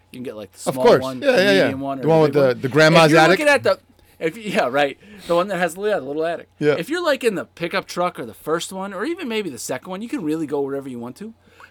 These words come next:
Speaker 1: But if you've got that third one, or if you're not thinking to myself, "Well, that third one is just not, uh,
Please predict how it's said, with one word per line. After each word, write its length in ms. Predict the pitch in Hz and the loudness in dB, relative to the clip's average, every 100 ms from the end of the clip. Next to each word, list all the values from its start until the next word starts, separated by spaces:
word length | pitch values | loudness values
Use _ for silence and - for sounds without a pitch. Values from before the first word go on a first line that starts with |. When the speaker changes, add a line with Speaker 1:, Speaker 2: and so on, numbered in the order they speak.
| - | -6
Speaker 1:
But 80 | |
if 120 | 185 302 | -4 -4
you've 120 | 370 | -2
got 240 | 277 240 | 0 2
that 200 | 196 131 | 0 -4
third 480 | - _ 165 202 233 | -10 _ 2 2 2
one, 260 | 233 269 294 | -2 -4 -4
or 180 | - 175 | 0 0
if 80 | 247 | 0
you're 120 | 359 | 0
not 180 | 294 202 | 2 0
thinking 240 | 247 226 | -2 -4
to 40 | 214 | -4
myself, 400 | 175 208 208 - | -4 -4 -6 -4
"Well, 260 | 175 156 _ _ _ _ _ _ - | -6 -6 _ _ _ _ _ _ -12
that 160 | 156 160 | -10 -4
third 240 | 165 190 | 0 0
one 180 | 196 180 | -2 -4
is 160 | 117 90 | -4 -8
just 260 | 151 135 | -10 -8
not, 360 | 143 131 131 - | -8 -8 -8 -10
uh, 300 | 101 98 87 | -10 -10 -12